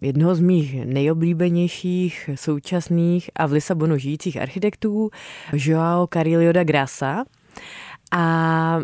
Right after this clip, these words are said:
toho velmi ráda doporučuju a on má skvělý zásahy po Lisabonu. Většina návštěvníků tak i tak půjde se kouknout na Castelo São Jorge a v rámci toho hradního komplexu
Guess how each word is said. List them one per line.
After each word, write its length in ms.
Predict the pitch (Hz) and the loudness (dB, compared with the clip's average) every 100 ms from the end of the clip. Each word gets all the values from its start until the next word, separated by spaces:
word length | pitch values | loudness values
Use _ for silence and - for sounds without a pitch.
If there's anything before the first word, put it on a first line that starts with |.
| - - | -6 -2
toho 220 | 156 170 | 2 4
velmi 280 | 135 143 160 | 2 2 2
ráda 180 | 170 170 | 2 0
doporučuju 720 | 160 175 165 - 175 175 185 - | 0 0 0 0 2 4 2 0
a 60 | |
on 120 | 147 156 | -2 0
má 120 | 156 | -2
skvělý 400 | - 156 170 139 | 0 2 4 2
zásahy 360 | 131 - 127 | 0 -2 -6
po 120 | - 131 | -4 -4
Lisabonu. 480 | 127 131 127 120 - - - - | -4 -6 -6 -8 -12 -20 -20 -6
Většina 380 | 147 139 190 165 | -2 0 2 2
návštěvníků 640 | 139 139 170 156 165 185 175 | 2 0 2 2 4 2 2
tak 200 | 147 - | 0 -2
i 80 | |
tak 180 | 156 156 | -2 -2
půjde 520 | - 156 156 156 160 175 | -2 0 2 4 2 0
se 120 | 151 | -2
kouknout 360 | 147 156 165 160 | -2 0 0 2
na 280 | 156 135 - | 0 0 -2
Castelo 360 | 143 - 170 165 | -6 -4 -2 -2
São 280 | - 180 139 | 0 0 2
Jorge 500 | 139 135 135 135 202 - _ - - - | 0 0 -2 -2 -4 -8 _ -20 -20 -6
a 60 | 151 | -2
v 40 | |
rámci 300 | 147 151 151 | 0 0 -2
toho 380 | 170 160 170 151 | -4 -2 0 0
hradního 960 | 139 143 147 156 170 170 175 175 147 127 - | 0 -2 -2 0 0 0 0 0 0 -4 -6
komplexu 680 | 143 131 147 - - 185 | -4 -2 -4 -4 -2 -2